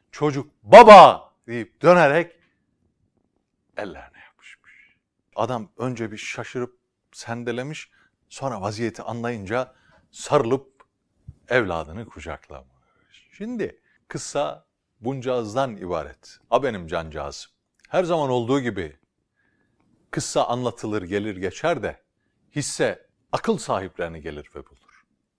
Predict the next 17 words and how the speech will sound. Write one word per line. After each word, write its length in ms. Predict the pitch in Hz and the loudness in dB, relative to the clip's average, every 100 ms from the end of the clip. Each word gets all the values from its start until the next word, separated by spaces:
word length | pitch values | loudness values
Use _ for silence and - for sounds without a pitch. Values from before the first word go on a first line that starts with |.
| _ | _
Kıssadan 420 | - - 196 151 | -12 -8 -6 -6
hisse 420 | 113 - 135 143 _ _ - | -10 -8 -8 -8 _ _ -14
bildiğimiz 420 | 175 180 165 123 | -12 -10 -10 -6
zannettiğimiz 580 | 113 104 92 95 90 78 | -6 -8 -12 -14 -14 -12
nice 260 | 117 104 | -12 -12
şeyler 380 | 87 90 85 82 | -14 -14 -12 -10
var 220 | 85 110 | -8 -10
ki 260 | - 76 71 _ _ _ - | -10 -20 -20 _ _ _ -8
belki 300 | 117 - 90 | -8 -10 -12
gerçekte 460 | 92 - 90 - | -12 -14 -18 -14
onun 320 | 82 80 71 | -14 -14 -12
ne 60 | 90 | -8
olduğunu 580 | 120 82 76 78 73 73 _ _ _ _ _ _ _ _ | -8 -8 -14 -18 -18 -20 _ _ _ _ _ _ _ _
bilmiyoruz. 680 | 104 90 - _ _ _ _ _ _ _ _ - | -14 -14 -16 _ _ _ _ _ _ _ _ -12
Bilmediğimizi 720 | 127 92 82 78 78 82 90 | -12 -12 -16 -18 -20 -18 -20
bile 160 | - _ | -20 _
bilmiyoruz. 680 | - _ _ _ - - | -20 _ _ _ -20 -20